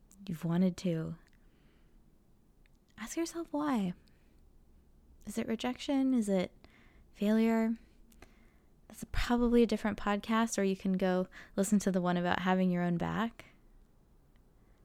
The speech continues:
that came out earlier this year. Even going into music in the first place is a huge thing to be proud of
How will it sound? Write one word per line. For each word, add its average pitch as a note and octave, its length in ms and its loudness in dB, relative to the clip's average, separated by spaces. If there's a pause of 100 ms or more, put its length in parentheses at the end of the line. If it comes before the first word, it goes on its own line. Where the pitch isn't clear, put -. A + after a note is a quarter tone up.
that F#3+ 120 -8
came F3+ 180 -4
out F3+ 160 -2
earlier E3+ 240 -2
this E3 260 -10
year. C2 380 -6 (1040)
Even G#3 560 2 (280)
going F#3+ 260 2
into F#3 240 0
music F3 360 -2
in E3+ 80 -2
the E3+ 80 -4
first - 320 -8
place - 320 -6
is G3 140 -14
a G3 40 -10
huge F3+ 1120 -6 (1000)
thing F2+ 180 -8
to - 120 -16
be - 100 -8
proud - 300 -10 (160)
of - 100 -14